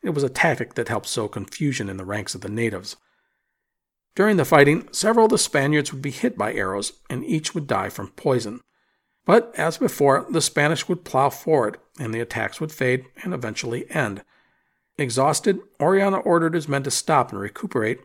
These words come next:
when they found a safe haven. At this point, the Spanish were about three hundred miles from the ocean. As they got closer to the Atlantic, the river becomes a maze of islands and channels and tributaries.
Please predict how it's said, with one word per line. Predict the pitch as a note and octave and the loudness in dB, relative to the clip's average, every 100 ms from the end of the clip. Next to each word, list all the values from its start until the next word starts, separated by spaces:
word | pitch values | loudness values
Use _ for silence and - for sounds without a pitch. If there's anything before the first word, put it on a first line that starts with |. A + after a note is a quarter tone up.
| - | -8
when | A#2+ | -6
they | A2+ | -4
found | - F#2+ | -6 -6
a | G2+ | -4
safe | - G2+ - | -4 -4 -4
haven. | C3 A#2 G2 - _ _ _ _ _ _ _ _ _ - | 0 0 -2 -14 _ _ _ _ _ _ _ _ _ -10
At | - | 0
this | B3+ | 0
point, | - A3+ F#3+ | 4 4 4
the | D#3 | 0
Spanish | - D#3 D#3 - | 2 6 6 4
were | E3 C#3+ | 4 6
about | C3 B2+ | 4 2
three | - A#2+ | 0 -2
hundred | A2+ A#2+ | 0 0
miles | A2 F#2 F#2+ | -2 -4 -6
from | - G#2+ | -8 -8
the | B2 | -2
ocean. | C#4 D#3 A#2+ A2 _ _ _ _ _ | 0 2 0 -6 _ _ _ _ _
As | C#3 D#3 | -2 2
they | F3 | 4
got | F3+ | 2
closer | - A#3 G3 C#3+ | 2 2 2 0
to | C3 | 2
the | B2 | 0
Atlantic, | A2+ A#2+ A#2+ D#3 - _ _ _ | 2 2 2 -2 -6 _ _ _
the | A#2+ | 2
river | C#3+ G3 F3+ | 8 8 8
becomes | D#3+ - C3 | 2 -2 0
a | B2 | 0
maze | A#2 C3 C3 | 0 2 2
of | G#2+ - | 0 -6
islands | - C3 A#2+ G#2 F2+ | 0 0 0 -4 -8
and | A#2 G2 | -12 -10
channels | - D3 C3 A2+ | -4 -2 -2 -6
and | - | -10
tributaries. | - B2+ A#2 A2+ F#2 A#3+ | -6 -4 -2 -4 -8 -10